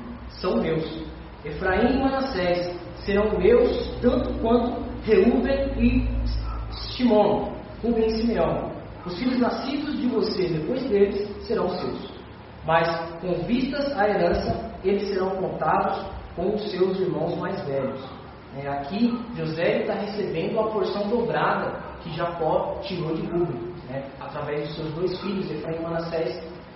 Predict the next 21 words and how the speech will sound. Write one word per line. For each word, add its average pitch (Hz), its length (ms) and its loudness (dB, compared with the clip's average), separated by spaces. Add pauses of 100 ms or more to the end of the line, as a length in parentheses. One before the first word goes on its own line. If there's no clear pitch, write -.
(180)
José 160 600 0
ganhou 180 300 4
a 220 80 4
primogenitura 185 720 0 (340)
no 170 80 -4
lugar 156 260 2
de - 180 -2
Rubem. 131 300 -6 (3250)
Vamos 156 260 -8
mais 175 380 2
à 175 40 0 (100)
frente 233 360 2
no 208 80 0
versículo 240 840 2 (180)
oito. 208 600 4 (2250)
Quarenta 160 300 -6
e 175 60 -2
oito, 185 400 2
oito. - 200 -4 (520)
"Então 240 560 4
Israel 247 800 2